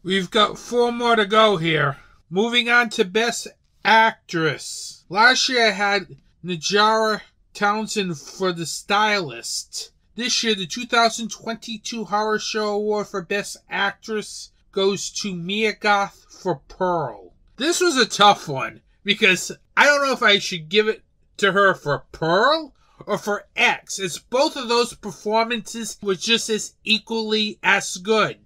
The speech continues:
In fact, in X, she pulls off two roles flawlessly.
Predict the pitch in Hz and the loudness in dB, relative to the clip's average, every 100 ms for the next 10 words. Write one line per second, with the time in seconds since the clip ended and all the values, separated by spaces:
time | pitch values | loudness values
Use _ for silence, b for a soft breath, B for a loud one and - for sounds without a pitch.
0 | - - b b b 202 185 254 240 - | -18 -18 b b b -12 0 4 4 2
1 | 226 - 226 254 - - 254 214 - 269 | -8 -4 -4 -4 -4 -4 -4 -6 -8 -8
2 | 233 269 254 - - _ - 294 294 285 | -6 -4 -4 -4 -14 _ -8 -4 -4 -4
3 | 285 269 - _ 196 233 254 262 254 247 | -6 -8 -12 _ -12 -6 -4 0 -2 -2
4 | - - b b b - - 220 285 294 | -10 -14 b b b -20 -14 0 4 6
5 | 302 277 226 165 - 165 165 175 156 123 | 6 6 0 0 -6 -10 -6 -4 -4 -6
6 | 101 | -14